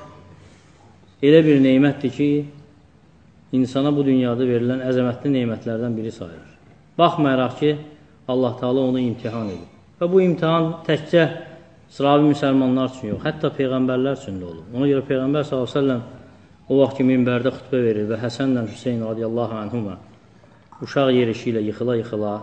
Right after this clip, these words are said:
əyinlərində qırmızı paltarda gəlirlər. Peyğəmbər sallallahu əleyhi və səlləm xutbəni saxlayıb onlara görə. Və deyir ki, onları gördüm, dözmədim, düşdüm və qucağıma götürür.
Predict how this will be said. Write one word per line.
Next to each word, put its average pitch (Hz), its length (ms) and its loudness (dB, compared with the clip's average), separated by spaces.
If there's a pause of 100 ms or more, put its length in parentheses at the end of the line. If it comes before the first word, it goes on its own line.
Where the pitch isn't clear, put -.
(120)
əyinlərində 110 600 -4
qırmızı 113 360 -6
paltarda 107 480 -6
gəlirlər. 120 460 -2
Peyğəmbər 151 300 -4
sallallahu 147 200 -4
əleyhi - 60 -10
və - 0 -
səlləm 160 240 -2
xutbəni 147 340 -2
saxlayıb 95 460 -8
onlara 87 240 -10
görə. 76 180 -12 (720)
Və 113 160 -6
deyir 127 220 2
ki, 131 140 4 (280)
onları 123 320 0
gördüm, 120 400 0
dözmədim, 117 540 -2
düşdüm 120 340 -4
və 117 140 -2
qucağıma 101 400 -6
götürür. 80 340 -16